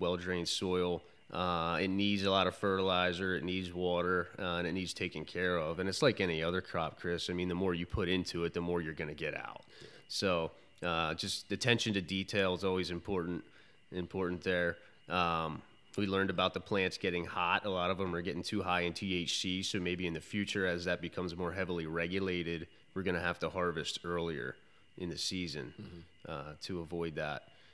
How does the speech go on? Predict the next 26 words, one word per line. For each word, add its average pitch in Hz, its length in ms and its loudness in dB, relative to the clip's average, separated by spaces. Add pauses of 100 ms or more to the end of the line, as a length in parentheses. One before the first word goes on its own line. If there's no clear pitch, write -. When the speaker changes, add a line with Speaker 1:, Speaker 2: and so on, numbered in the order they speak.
(160)
Speaker 1:
Uh, 80 400 -2
another 101 260 4
thing 104 220 0
we 98 120 2
learned, 92 380 2
it's, - 300 -4
uh, 85 360 0
<clears throat> - 40 -4
it's 175 400 6
extremely 101 500 2
labor 92 340 2
intensive, 90 600 -2
much 87 240 -2
like 90 180 0
tobacco, 82 680 -2 (760)
um, 78 460 -4 (140)
and 98 100 2
it's 95 120 -2
gotta 92 200 2
be 87 120 -2
harvested 87 680 -2 (320)
at 82 160 -4
the 87 80 -2
right 82 240 -2
time. 82 420 -4 (600)
Um, 78 460 -4